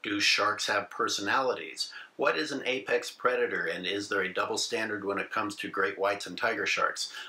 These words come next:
Lots of good stuff in here. You just have to suffer through the fact that we are sitting around having drinks, thus drinking with sharks. You can even turn this into a drinking game, and I have some suggestions for you if you can't come up with your own rules,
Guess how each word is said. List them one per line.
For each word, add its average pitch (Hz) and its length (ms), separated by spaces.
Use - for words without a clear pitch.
Lots 175 220
of 151 80
good 135 160
stuff 117 340
in 104 80
here. 113 220
You 104 120
just 101 240
have 98 180
to - 80
suffer 95 360
through 95 400
the 92 80
fact 87 320
that 95 180
we 98 140
are 95 100
sitting 98 320
around 85 280
having 85 280
drinks, 120 400
thus 104 500
drinking 82 380
with 87 120
sharks. - 540
You 117 140
can 117 160
even 180 220
turn 123 180
this 107 180
into 104 260
a 95 80
drinking - 360
game, 82 220
and 113 140
I 110 60
have 104 120
some 101 200
suggestions 101 720
for 85 280
you 147 240
if 101 200
you 98 80
can't - 240
come 87 120
up 85 140
with - 140
your 85 200
own 85 120
rules, 127 420